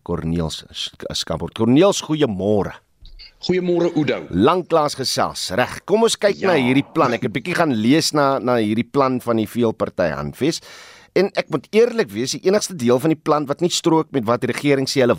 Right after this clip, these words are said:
Speaker 1: wil doen nie, is dat die veelparty handves se plan nie 'n minister van elektrisiteit insluit nie.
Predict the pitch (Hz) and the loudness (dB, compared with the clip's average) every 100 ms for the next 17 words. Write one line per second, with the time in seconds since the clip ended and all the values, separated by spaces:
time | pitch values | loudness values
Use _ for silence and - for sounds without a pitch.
0 | - 156 294 180 107 80 104 170 _ _ | 2 4 4 0 -6 -10 -12 -16 _ _
1 | _ - _ - 147 127 156 151 151 - | _ -20 _ 0 0 2 2 2 -2 -2
2 | 143 170 165 - 139 131 127 156 - - | 0 2 2 2 2 2 0 -2 -2 -4
3 | - - 143 - 165 151 117 135 156 139 | -4 -2 0 2 2 2 2 4 4 2
4 | 123 147 139 143 143 143 156 143 - 247 | 0 0 2 2 2 0 -4 -4 -2 -2
5 | - 139 - 85 - | 0 -2 -2 -6 -8